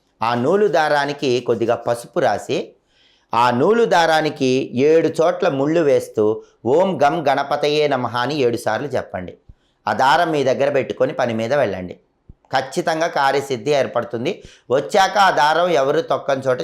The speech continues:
చెట్టు మొదట్లో వేయండి. అలాగే నీలం రంగు అనేది అనంతమైనటువంటి ఆకాశానికి సంకేతం. అనంతమైన ఆకాశం నీలం రంగులో ఉంటుంది,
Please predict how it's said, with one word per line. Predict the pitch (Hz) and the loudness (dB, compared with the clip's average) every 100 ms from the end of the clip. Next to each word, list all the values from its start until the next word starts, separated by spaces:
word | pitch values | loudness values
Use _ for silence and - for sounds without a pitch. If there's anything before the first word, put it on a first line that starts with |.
| - | -6
చెట్టు | 120 135 | -6 -6
మొదట్లో | 117 107 104 127 | -4 -4 -4 -6
వేయండి. | 135 95 90 90 - _ _ _ _ _ _ _ 98 | -6 -6 -10 -14 -20 _ _ _ _ _ _ _ -2
అలాగే | 123 190 202 143 160 233 - _ _ _ - | 2 2 2 2 0 -2 -8 _ _ _ -8
నీలం | 117 151 233 262 254 | -2 0 2 2 0
రంగు | 226 208 196 | 0 0 2
అనేది | 208 175 156 143 135 139 147 - | 0 0 0 0 0 -2 -4 -8
అనంతమైనటువంటి | 117 143 196 202 202 185 175 165 156 156 139 131 147 131 117 - | -4 -2 -2 -2 -2 0 0 -2 -2 -2 -4 -4 -2 -2 -2 -4
ఆకాశానికి | 117 131 160 156 147 127 131 | -4 -2 -2 -2 0 -2 -2
సంకేతం. | - 110 98 98 - 95 - _ _ - - | -8 -8 -6 -10 -10 -16 -20 _ _ -18 -6
అనంతమైన | 117 160 180 180 180 | -2 -2 -2 0 0
ఆకాశం | 156 143 160 170 165 190 | 0 0 -2 -2 -2 -4
నీలం | 151 160 165 151 | -2 0 0 0
రంగులో | 143 135 127 | -2 0 0
ఉంటుంది, | 107 98 95 | -2 -8 -12